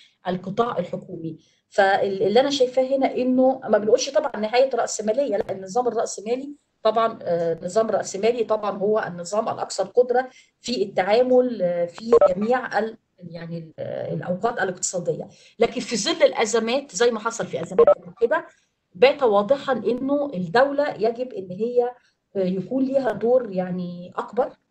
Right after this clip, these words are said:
خاصة فيما يتعلق زي ما قلت لحضرتك بالدور المؤسسي، دور الحوكمة، ويمكن المشاركة المجتمعية، آه، يجب إن هي ت-، يعني تزيد أكتر من كده. المشاركة، آه، بين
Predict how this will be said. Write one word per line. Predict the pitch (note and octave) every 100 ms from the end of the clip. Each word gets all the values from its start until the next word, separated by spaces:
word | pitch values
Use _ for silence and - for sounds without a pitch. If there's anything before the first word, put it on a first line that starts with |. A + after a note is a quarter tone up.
| _ _
خاصة | B3 B3 A#3+
فيما | - A3 B3+ A#3+
يتعلق | F#3+ F#3+ F#3+ G#3+
زي | F#3+ F#3
ما | F3+
قلت | F3
لحضرتك | - E3+ G3+ F#3
بالدور | D#3 G#3 F3+ G3 A3
المؤسسي، | F#3 F#3+ - - G3+ B3+ C#4+ - _ _ _
دور | E3 A3+
الحوكمة، | E3+ F3 - D#3 A3 A3 D4 - _ -
ويمكن | G#3 A#3 A#3 A#3+ F#3
المشاركة | F#3+ G3+ G3+ B3+ B3 - A3+ F#3
المجتمعية، | F#3+ F#3 - F#3 F3+ G#3+ B3+ E4 _ _ _ -
آه، | F#3 F#3+ F3+
يجب | F#3+ A3+ A3+ G3+
إن | F#3
هي | F3 G#3+ A3+ G#3
ت-، | -
يعني | E3+ F3 E3+
تزيد | D#3 D#3+ A#3 -
أكتر | - - G3
من | E3
كده. | E3 A3 A#3 -
المشاركة، | F3+ F3+ A#3+ A#3 A#3 A3
آه، | A3+ F3+ F3
بين | E3 G#3+ A3